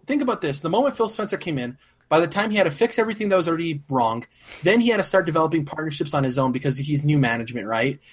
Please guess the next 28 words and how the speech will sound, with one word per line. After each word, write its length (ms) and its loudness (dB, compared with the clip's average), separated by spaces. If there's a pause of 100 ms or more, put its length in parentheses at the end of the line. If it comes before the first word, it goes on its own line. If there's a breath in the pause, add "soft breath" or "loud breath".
(280 soft breath)
So 120 0
he's 160 4
been 240 6
working 320 2
with 160 0
the 80 0
studios 460 2
to 80 -12
figure 200 0
out 60 4
what 140 -2
they 80 0
wanna 240 -2
do. 360 -4 (480 soft breath)
That's, 200 4
like, 160 2
two 160 -2
and 80 4
a 40 0
half 280 -2
years. 440 0 (280 soft breath)
They 80 2
don't 180 4
wanna 140 2
announce 240 0
anything 320 -2
too 180 -2
early. 340 0